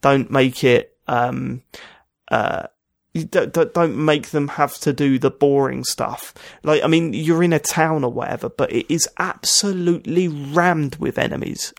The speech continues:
And I mean an insane amount of enemies. I don't think I've played an open world game where there's been this many enemy per square meter. It's insane. Um, which has its problems as well. Like, so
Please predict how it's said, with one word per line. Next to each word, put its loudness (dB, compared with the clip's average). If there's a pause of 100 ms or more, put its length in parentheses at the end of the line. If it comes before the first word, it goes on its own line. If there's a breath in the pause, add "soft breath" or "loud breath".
And 0
I 2
mean 0
an 2
insane 0
amount -6
of -6
enemies. -4 (320 loud breath)
I 4
don't 2
think 0
I've -2
played 2
an 0
open 0
world 2
game -2
where -2
there's -2
been -2 (240 loud breath)
this 0
many 0
enemy 0
per 0
square 0
meter. -2
It's -2 (240)
insane. -2 (480 loud breath)
Um, 2
which 2
has 2
its 2
problems -2
as -4
well. 4
Like, 2
so 4